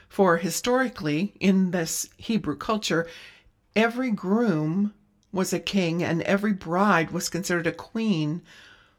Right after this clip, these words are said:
on their wedding day. And their prayers on this wedding day would be more powerful than any other. So the people of Zion would seek them out to receive their prayers for that day.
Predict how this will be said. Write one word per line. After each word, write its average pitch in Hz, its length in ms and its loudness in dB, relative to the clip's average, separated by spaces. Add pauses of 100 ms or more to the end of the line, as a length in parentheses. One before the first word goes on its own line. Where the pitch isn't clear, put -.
(280)
on 185 160 6
their 160 140 4
wedding 170 400 2
day. 139 380 -6 (160)
And 185 200 0
their 156 180 0
prayers 226 1000 -2 (380)
on 202 280 4
this 208 240 0
wedding 202 320 0
day 143 400 -4 (460)
would 185 200 0
be 175 240 0
more 175 340 0
powerful 185 960 0 (200)
than 165 500 -2 (540)
any 226 340 4
other. 131 400 0 (480)
So - 160 0
the 175 100 2
people 220 360 -2
of 151 140 0
Zion 170 580 0
would 165 200 -4
seek - 420 -8
them 185 180 0
out - 460 -2 (540)
to 208 120 0
receive 180 480 -2
their 175 140 0
prayers 190 500 -4
for 165 140 -6
that 151 220 -2
day. 151 300 -4